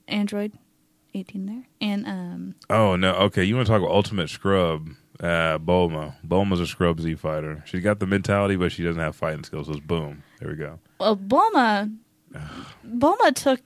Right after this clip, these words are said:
Speaker 1: like, she owns Vegeta, so anything he does
Speaker 2: No, yeah, she did take
Speaker 1: automatically
Speaker 2: it from
Speaker 1: belongs
Speaker 2: Vegeta.
Speaker 1: to her. She owns him.
Speaker 2: Oh, whatever. He
Speaker 1: And
Speaker 2: does it
Speaker 1: Chi-,
Speaker 2: out of the
Speaker 1: Chi-Chi
Speaker 2: goodness of his
Speaker 1: annoys
Speaker 2: heart.
Speaker 1: me,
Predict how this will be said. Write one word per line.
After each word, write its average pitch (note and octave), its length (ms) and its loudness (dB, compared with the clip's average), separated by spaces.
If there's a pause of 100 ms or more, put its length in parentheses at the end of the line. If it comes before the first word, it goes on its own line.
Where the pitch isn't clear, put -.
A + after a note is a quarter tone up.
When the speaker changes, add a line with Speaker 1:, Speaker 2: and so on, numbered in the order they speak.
Speaker 1:
like, A3+ 160 -2
she D#4 240 0
owns A#3+ 360 4
Vegeta, G3 500 0
so G3+ 220 0
anything B3 440 6
he B3+ 160 4
does F3+ 320 0
Speaker 2:
No, F3+ 80 2
yeah, E3 40 2
she F3 60 2
did F#3+ 60 4
take G#3 80 6
Speaker 1:
automatically A3+ 600 8
Speaker 2:
it G3 60 6
from G3 140 6
Speaker 1:
belongs G3+ 380 6
Speaker 2:
Vegeta. D#3 80 2
Speaker 1:
to F#3 80 2
her. F3 260 2
She A#3+ 260 0
owns C4 320 4
him. C#3+ 380 -4
Speaker 2:
Oh, C#2 240 -8
whatever. C2+ 480 -14 (400)
He G#2 80 0
Speaker 1:
And G2+ 100 4
Speaker 2:
does F#2 180 4
it F#2 40 2
Speaker 1:
Chi-, F2 60 6
Speaker 2:
out F2 60 6
of E2 60 0
the - 60 -2
Speaker 1:
Chi-Chi E4 80 6
Speaker 2:
goodness F4+ 140 6
of F4 60 4
his A#3 100 4
Speaker 1:
annoys F3 240 0
Speaker 2:
heart. D3+ 120 -4
Speaker 1:
me, D#3+ 280 -4